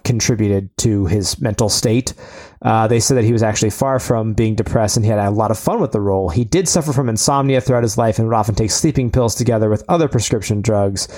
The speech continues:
something his sister actually warned against the night before his death. And it was a mixture of that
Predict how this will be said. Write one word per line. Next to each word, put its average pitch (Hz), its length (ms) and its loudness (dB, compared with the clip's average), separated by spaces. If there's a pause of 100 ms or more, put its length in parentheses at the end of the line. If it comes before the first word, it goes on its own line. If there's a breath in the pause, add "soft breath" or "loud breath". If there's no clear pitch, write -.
(300 loud breath)
something 135 380 0
his 123 100 0
sister 117 260 2
actually 107 220 0
warned 139 340 2
against 110 320 0
the 123 60 0
night 101 120 0
before 98 280 0
his 95 120 0
death. 90 420 -2 (380 loud breath)
And 98 600 0
it 117 120 2
was 101 140 2
a 110 40 2
mixture 113 440 0
of 92 140 -4
that 101 500 -2